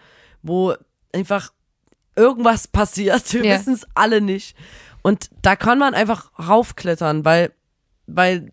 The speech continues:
Speaker 1: an einem Samstag oder Sonntag, da ist, da ist ja, da ist die Arbeit dort eingestellt und da gibt's keinen Zaun oder so, weil, also
Speaker 2: Ja.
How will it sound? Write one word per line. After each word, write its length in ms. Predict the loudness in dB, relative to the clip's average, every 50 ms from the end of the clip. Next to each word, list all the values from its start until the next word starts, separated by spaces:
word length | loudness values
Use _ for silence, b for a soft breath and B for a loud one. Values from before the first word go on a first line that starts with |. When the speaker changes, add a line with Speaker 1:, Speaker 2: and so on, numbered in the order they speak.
| _ _ _
Speaker 1:
an 140 | -2 -2 0
einem 100 | -2 -2
Samstag 440 | 0 0 0 0 0 -2 -2 -2 -2
oder 160 | -2 -4 0
Sonntag, 380 | 0 0 0 2 0 -4 -2
da 80 | -2 -2
ist, 280 | -4 -2 -6 -8 -12 b b b b b
da 80 | -2
ist 160 | -2 0 0
ja, 340 | 2 2 4 4 4 2 0 -6 _ _ _ _ _ _ _ _ _ _ _ _ _ _ _ _ _ _ _ _ _ _ _ _ _ _ _ _ _ _ _ _ _ _ _ _ _ _ _ _
da 100 | -10 -8
ist 240 | -8 -8 -8 -8
die 80 | -2 2
Arbeit 300 | 2 2 2 2 0 0
dort 160 | -2 -4 -2
eingestellt 500 | -2 -2 -2 -2 -4 -4 -2 -2 -2 -2 -2
und 60 | -4
da 80 | -4
gibt's 240 | -4 -4 -8 -10 -12 -8
keinen 220 | -6 -6 -6 -6
Zaun 460 | -8 -10 -10 -8 -6 -4 -2 -2 -2 -4
oder 240 | -6 -6 -6 -6 -8
so, 140 | -8 -10 -8
weil, 140 | -8 -8 -8
also 200 | -8 -8 -6 -6
Speaker 2:
Ja. 200 | -6 -6 -8